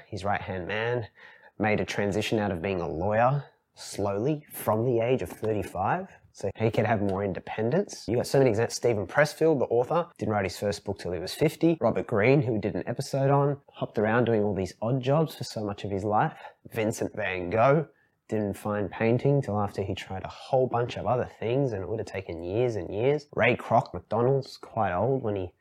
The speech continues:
finally found, like, the kind of business kind of dream idea he was looking for.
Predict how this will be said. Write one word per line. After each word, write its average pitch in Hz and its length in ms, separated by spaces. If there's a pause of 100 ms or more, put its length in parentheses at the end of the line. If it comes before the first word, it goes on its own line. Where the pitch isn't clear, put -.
(400)
finally 113 680
found, 104 380
like, 107 160
the - 80
kind 110 280
of - 360
business 117 600 (520)
kind 120 140
of 117 100
dream 113 300
idea 117 320
he 117 140
was 98 180
looking 139 240
for. 143 320